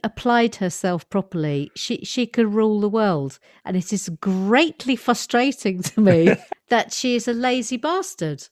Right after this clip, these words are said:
Speaker 1: Even though she works all the time. Yes, even though she works all the time, she's a lazy bastard. And, and
Speaker 2: <laughs>
Speaker 1: whe-, when you're, whe-, y-, you will understand what I mean by that, by being, you know, creative on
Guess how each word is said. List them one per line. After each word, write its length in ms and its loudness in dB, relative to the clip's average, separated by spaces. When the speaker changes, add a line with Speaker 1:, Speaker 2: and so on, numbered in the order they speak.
Speaker 1:
Even 240 4
though 100 6
she 180 2
works 360 4
all 140 6
the 100 2
time. 260 4
Yes, 280 2
even 320 2
though 160 2
she 200 -2
works 420 0
all 300 4
the 160 0
time, 640 -2
she's 240 -8
a 80 4
lazy 460 4
bastard. 720 2
And, 260 0
and 220 4
Speaker 2:
<laughs> 160 4
Speaker 1:
whe-, 220 4
when 200 4
you're, 180 4
whe-, 100 -6
y-, 180 4
you 360 -2
will 120 2
understand 560 2
what 120 0
I 100 0
mean 260 0
by 200 0
that, 340 -4
by 180 0
being, 520 -2
you 320 -6
know, 220 -4
creative 640 -2
on 300 -6